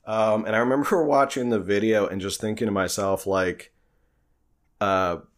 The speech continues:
it, he, he's got these little noodly arms. And if you look at the, the shirt, you can see the picture that I screenshotted. I was shocked at, like, how small and thin his arms were. And it, this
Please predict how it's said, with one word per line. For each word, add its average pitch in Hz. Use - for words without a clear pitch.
it, 110
he, 104
he's 117
got 143
these 120
little 123
noodly 110
arms. 120
And 113
if 113
you 143
look 160
at 123
the, 110
the 98
shirt, 117
you 104
can 104
see 107
the 98
picture 117
that 98
I 95
screenshotted. 113
I 117
was 131
shocked 123
at, 110
like, 95
how 131
small 110
and 98
thin 107
his 92
arms 95
were. 71
And 104
it, 104
this -